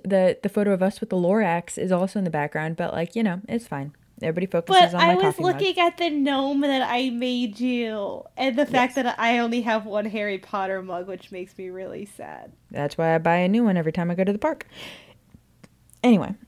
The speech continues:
Speaker 1: um, to be fair, I did
Speaker 2: Well.
Speaker 1: not last time, but I've got Death Eater, Ministry of Magic. Oh, I do only have, ooh, got the hiccups. I only have two from the Wizarding World, and then I have the Muggle to Misses mug you got me.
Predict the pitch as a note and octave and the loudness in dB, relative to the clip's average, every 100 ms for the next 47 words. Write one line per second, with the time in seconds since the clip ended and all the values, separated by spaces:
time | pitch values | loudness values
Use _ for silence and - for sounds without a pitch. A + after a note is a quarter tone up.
0 | _ G#3 G3+ G3+ G3 - - F#3+ B3+ A#3 | _ 4 6 6 4 0 -10 0 4 6
1 | A3 E3+ D#3 F3+ D#3 C3+ C3+ - - E3 | 6 6 6 4 2 2 0 -4 -8 -8
2 | - - E3 E3 E3+ E3+ E3 - F3 - | -8 -2 0 2 2 4 2 0 -6 -18
3 | _ _ _ _ - G3+ G#3 G#3+ G#3+ G#3+ | _ _ _ _ 4 4 4 2 4 6
4 | G#3+ - F#3 F3 F#3 F3 E3 D#3+ E3+ D#3+ | 4 2 0 0 0 2 2 2 4 4
5 | - - - _ _ _ _ _ _ _ | 2 -4 -20 _ _ _ _ _ _ _
6 | _ _ _ - C4 B3 C#4+ G3 E3 - | _ _ _ 2 4 6 6 4 2 -2
7 | - _ - _ _ _ C4+ E4 - - | -18 _ -20 _ _ _ -2 -2 -4 -6
8 | - E3 C#3 A3 A#2 F2+ - - _ _ | -2 2 4 6 6 4 -4 -20 _ _
9 | F#3+ G3+ G#3+ G3 - G3+ G3+ F#3 E3 D#3 | 2 6 6 6 4 4 6 4 6 4
10 | D3+ D3+ D3+ D3 C#3+ C#3+ D#3 D3 D3 D3+ | 2 0 0 2 4 4 2 0 4 4
11 | D3 - - D3 C#3 C#3+ - - - - | 4 0 -2 0 0 -4 -8 -14 -18 -20
12 | - _ - _ _ - G#3 F#3+ F3+ D#3+ | -20 _ -20 _ _ 8 10 12 8 6
13 | D#3+ D3+ - D#3+ D3+ E3+ - - F3 D3+ | 4 2 2 0 0 -2 -6 -6 0 2
14 | C#3 D3 C#3 - C#3 - D3 C#3 F3+ | 2 0 -6 -4 -4 -4 -6 -4 -8